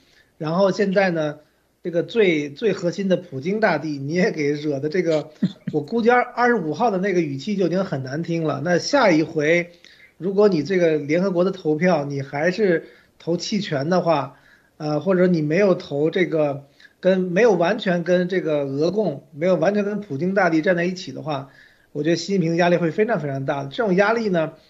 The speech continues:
Speaker 1: 其实我觉得其实包括病毒的事情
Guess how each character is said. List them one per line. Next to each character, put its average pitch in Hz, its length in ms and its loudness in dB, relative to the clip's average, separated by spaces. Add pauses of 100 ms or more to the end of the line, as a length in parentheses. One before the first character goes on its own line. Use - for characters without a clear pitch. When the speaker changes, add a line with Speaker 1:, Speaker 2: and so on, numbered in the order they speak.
(320)
Speaker 1:
其 202 140 -8
实 196 460 2 (180)
我 160 120 -6
觉 165 120 0
得 185 160 2
其 185 160 -4
实 196 80 2
包 214 160 4
括 220 140 4
病 277 260 0
毒 151 160 -2
的 285 100 2
事 - 160 -4
情 131 220 -10